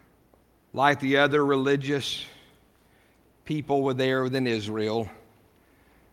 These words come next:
they were comfortable to know God and keep it to themselves. And God came to Jonah and said, "Arise, go."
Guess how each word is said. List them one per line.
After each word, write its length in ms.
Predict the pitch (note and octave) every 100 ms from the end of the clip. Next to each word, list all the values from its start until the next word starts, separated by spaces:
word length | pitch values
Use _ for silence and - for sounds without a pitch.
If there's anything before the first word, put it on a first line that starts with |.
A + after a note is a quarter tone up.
| _ _
they 180 | C3 D#3
were 140 | C#3+
comfortable 920 | - G3 G#3 - - A2+ A2+ A#2 B2+ - - _ _ _ _ _ _ _ _ _ _ _ _ _
to 140 | -
know 160 | C3 C#3
God 560 | C3+ C#3 A2 G2+ F#2+ G2 - - _ _ _ _ _ _ _ _ A#2
and 120 | G2+
keep 220 | A#2+ G#2
it 80 | -
to 100 | A2+
themselves. 760 | G2+ G2+ G#2+ G2 F2+ E2+ - - - _ _ _ _ _ _ _ _ _ _ - - -
And 240 | E3+ E3
God 340 | D#3+ G3 G#3 F3+
came 240 | G3 E3+
to 80 | D3
Jonah 440 | B2 C#3 B2 A#2
and 140 | A#2+ B2
said, 280 | - B2 A#2
"Arise, 920 | A#2 C#3 A2+ G2+ G2+ G#2 G#2+ G2 - - - _ _ _ _ _ _ _ _ _ -
go." 400 | G#2+ G#2+ F#2+ F2+